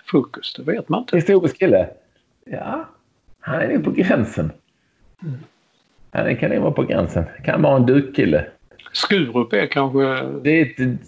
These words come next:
Speaker 2: där, ja, jo. Och jag sitter och tänker på fler människor som skulle, jag tror inte Olof Lund är en dukkille. Men Axel Pileby kanske skulle kunna vara.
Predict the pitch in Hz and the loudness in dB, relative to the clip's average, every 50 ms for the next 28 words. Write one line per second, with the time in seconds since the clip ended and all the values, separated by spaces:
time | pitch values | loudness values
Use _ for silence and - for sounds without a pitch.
0 | - 123 123 127 131 127 131 143 135 135 131 127 120 113 127 - 123 120 143 147 | -14 -12 -8 -8 -6 -2 2 2 4 4 4 2 2 2 2 0 2 2 0 -2
1 | - - - 131 131 151 165 156 - - _ - - - - - _ _ _ _ | -4 -6 -2 2 2 2 2 0 -4 -10 _ -20 -20 -20 -20 -20 _ _ _ _
2 | _ _ - 127 131 139 135 135 135 135 135 120 110 - - - 151 135 139 135 | _ _ 0 2 4 6 6 6 6 4 2 2 -2 -4 -2 -2 0 2 2 2
3 | 131 - 147 135 123 131 131 131 - - 151 143 123 107 104 117 - 151 - - | 2 2 0 0 0 -2 -2 -2 -2 0 2 4 4 4 4 2 0 -2 -4 -6
4 | 127 - 120 107 - - 127 127 127 - 123 123 120 - - 127 - - 143 143 | -4 -4 -4 -4 0 0 0 0 0 0 0 2 2 2 2 0 2 2 2 2
5 | 147 143 - 127 127 127 117 113 110 123 131 147 - 98 92 107 117 113 95 90 | 2 2 2 2 4 6 4 4 4 4 4 4 4 4 4 4 2 2 2 2
6 | 92 87 104 107 110 110 110 110 - - - - - _ _ _ _ - - - | 2 4 4 4 4 4 2 -2 -12 -16 -16 -18 -20 _ _ _ _ -2 0 0
7 | - - - - - _ _ _ _ _ _ _ _ _ _ - - - 160 160 | 0 0 -2 -6 -8 _ _ _ _ _ _ _ _ _ _ -2 0 2 2 2
8 | - - 185 - - 170 190 202 185 - 117 110 101 - 107 98 101 101 - 117 | 2 2 2 4 4 2 4 4 4 4 4 2 2 2 0 0 0 0 0 -2
9 | - 127 127 117 - - - - | 0 0 2 2 2 2 2 0